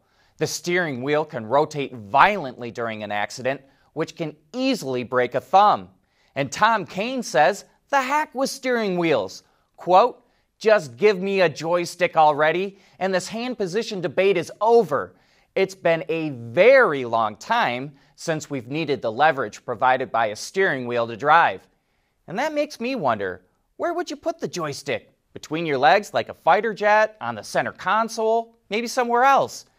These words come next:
And does it also control acceleration and braking functions as well? If so, you could eliminate the steering wheel and pedals too.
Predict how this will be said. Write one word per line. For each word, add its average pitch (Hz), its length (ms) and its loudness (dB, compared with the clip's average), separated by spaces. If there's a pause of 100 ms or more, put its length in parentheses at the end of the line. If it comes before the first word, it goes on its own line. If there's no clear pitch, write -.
(360)
And 185 140 -2
does 226 180 2
it 226 140 -2
also 247 340 2
control 202 540 -2
acceleration 196 840 -4
and 120 160 -8
braking 220 420 -2
functions 226 540 -4
as 131 160 -8
well? 190 400 4 (300)
If 185 100 -2
so, 262 580 0
you 202 140 -12
could 240 140 -2
eliminate 208 520 -2
the 180 60 -6
steering 247 480 -6
wheel 185 240 -2 (120)
and 262 280 -4
pedals 240 420 2
too. 294 480 -6